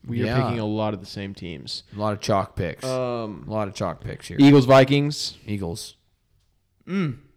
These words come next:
Speaker 1: Good game. Very good.
Speaker 3: Mm-hmm.
Speaker 1: Like, like we said,
Speaker 3: No, I
Speaker 1: probably,
Speaker 3: like this game.
Speaker 2: I
Speaker 1: probably a
Speaker 2: genuinely
Speaker 1: top
Speaker 2: don't.
Speaker 1: five,
Speaker 2: Who's
Speaker 1: but
Speaker 2: favored? Does anyone know?
Speaker 3: I'd
Speaker 1: it's
Speaker 3: say Eagles are at home.
Speaker 2: Probably by what? Two points?
Speaker 3: Four and a half, maybe.
Speaker 2: Ooh.
Speaker 3: Two and a half.
Speaker 2: It's somewhere between two and four. I almost guarantee it. Let me look.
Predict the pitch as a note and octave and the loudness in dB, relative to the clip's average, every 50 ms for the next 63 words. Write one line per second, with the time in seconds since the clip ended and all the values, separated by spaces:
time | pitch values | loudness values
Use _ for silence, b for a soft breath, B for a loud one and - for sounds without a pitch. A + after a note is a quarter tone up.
0 | _ _ _ _ _ _ _ _ _ - D3 D3+ C#3 C#3+ D3 C#3 A#2+ A2+ A#2+ - | _ _ _ _ _ _ _ _ _ 4 6 8 8 8 8 6 4 2 -2 -8
1 | - _ _ - B2+ C#3 C#3+ D#3+ F#3 - B2+ C3+ C3 - C#3+ C#3+ C#3+ C3+ C3+ B2 | -14 _ _ 6 8 8 10 8 8 8 8 6 6 8 8 8 8 8 6 6
2 | C#3+ C#3 C3 E3+ G3 F#3+ - D3+ D3 C#3+ F#3 F#3 F3+ - C#3 B2 - - A#2+ A#2 | 6 6 4 4 2 4 6 8 8 8 8 6 2 -4 -8 -8 -8 -6 -4 0
3 | B2 B2 D3+ D3+ D3 C3+ B2+ B2 C#3+ C3+ C3 G#2+ A2 B2 C3+ C#3 C3+ B2 A#2+ A2 | 2 6 8 8 8 8 8 8 6 6 6 6 6 6 8 8 8 6 4 2
4 | - - - - C#3+ D3+ C3+ B2+ A#2 A#2+ B2+ A2 G#2 F2+ E2+ E2 F#2+ F#2 G#2+ A2+ | 0 -4 0 2 4 4 6 4 4 2 2 -2 -6 -10 -10 -12 -14 -12 -12 -12
5 | A2+ A2 G#2+ A2+ A#2+ A#2+ B2 - - - - - - - B2 A#2+ - - C#3+ A#2 | -12 -12 -12 -12 -12 -14 -14 -16 -20 -20 -20 -20 -12 -6 -6 -4 -4 -4 -6 -4
6 | G#2 A2 A#2+ A2 A2 G#2+ G#2+ G#2+ A2+ G#2+ G2 - G#2 G#2+ G#2+ G#2+ G#2+ A2 A2 - | -4 -4 -6 -6 -8 -10 -12 -12 -12 -12 -12 -12 -12 -14 -14 -14 -14 -14 -16 -20
7 | _ _ _ _ - A2 G#2 G2+ F#2+ F2 F2 F#2 F#2 F2+ F2 - - _ _ - | _ _ _ _ -12 -10 -10 -8 -6 -6 -4 -4 -4 -6 -8 -10 -12 _ _ -12
8 | - A2 G#2 - A2 A2 A2+ A2+ - - - - _ _ _ _ - D3+ D#3 D3 | -10 -10 -10 -8 -8 -10 -10 -10 -12 -16 -20 -20 _ _ _ _ -8 -8 -6 -6
9 | C3+ C3 A#2+ B2 B2 - - C3+ C3 C3+ C#3 C#3 C#3 - _ _ _ - G#2+ F2+ | -6 -6 -6 -8 -8 -10 -10 -12 -10 -10 -10 -12 -14 -18 _ _ _ -18 -14 -10
10 | F2 F2+ G#2 C#3 D#3 C#3 A2 - A2 - _ _ _ _ - D3+ D#3 D#3 D3+ D#3 | -6 -4 -2 0 0 0 -2 -4 -6 -12 _ _ _ _ -12 -10 -10 -8 -8 -8
11 | D3+ D3+ E3 - _ _ _ _ _ _ _ _ _ - - - - - F3+ D#3 | -10 -10 -12 -16 _ _ _ _ _ _ _ _ _ -20 -14 -8 -6 -4 -4 -4
12 | B2 - - A2+ G2+ - A#2 G#2+ G2 G#2 - G2 F#2+ F#2 F#2 F2+ D#2+ - F2+ F#2+ | -4 -6 -6 -8 -8 -6 -8 -8 -8 -8 -8 -6 -6 -4 -4 -6 -6 -8 -8 -8
13 | F2+ F2 F2+ - - F2 E2+ E2+ D#2+ - - - E2+ E2 E2 E2+ - - - - | -8 -8 -10 -12 -14 -14 -14 -12 -14 -14 -14 -14 -14 -14 -14 -16 -20 -20 -20 -20
14 | - _ - - - _ - - - - - - - - | -20 _ -20 -20 -20 _ -20 -20 -20 -20 -20 -20 -20 -20